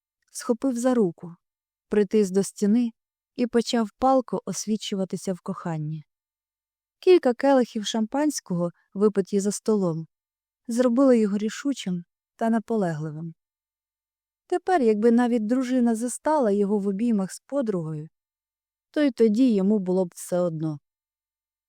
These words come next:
Пристрасть повністю заполонила його розум. «Я божеволюю від тебе», —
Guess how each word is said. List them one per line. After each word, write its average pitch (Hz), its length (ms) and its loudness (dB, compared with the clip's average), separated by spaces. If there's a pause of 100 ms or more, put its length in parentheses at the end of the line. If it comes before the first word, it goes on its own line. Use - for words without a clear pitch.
(300)
Пристрасть 220 600 2
повністю 190 500 0
заполонила 180 680 -2
його 175 280 -2
розум. 151 420 -6 (1700)
«Я 175 240 2
божеволюю 170 680 0
від 170 180 -2
тебе», — 156 420 -4